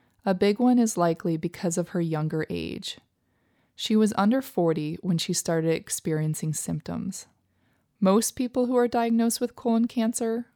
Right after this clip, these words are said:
are older. But for some reason that doctors are still trying to figure out, colon cancer has been on the rise in younger people. Before our interview, Jen wrote this in an email to me.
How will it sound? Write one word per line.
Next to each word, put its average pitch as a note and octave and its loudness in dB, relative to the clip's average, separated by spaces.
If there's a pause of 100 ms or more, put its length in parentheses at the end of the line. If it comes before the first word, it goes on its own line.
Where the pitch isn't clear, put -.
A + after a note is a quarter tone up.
(100)
are F#3+ 0
older. D#3 -2 (520)
But A3 2
for G#3+ 0
some A#3 2
reason G3 4
that F#3+ 0
doctors F3 0
are F3+ 2
still E3+ 0
trying F#3+ 0
to F#3+ 2
figure F#3 0
out, D3+ -2 (640)
colon G3 4
cancer G3+ 0
has E3+ 0
been E3+ 2
on E3+ 2
the F#3 2
rise D#3 -2
in E3+ 0
younger D#3 -2
people. - -8 (1120)
Before A3+ 0
our D4+ -2
interview, E3 0 (300)
Jen G3 2
wrote G3+ 2
this E3+ 0
in E3+ 2
an E3 2
email D3+ 0
to - -10
me. - -8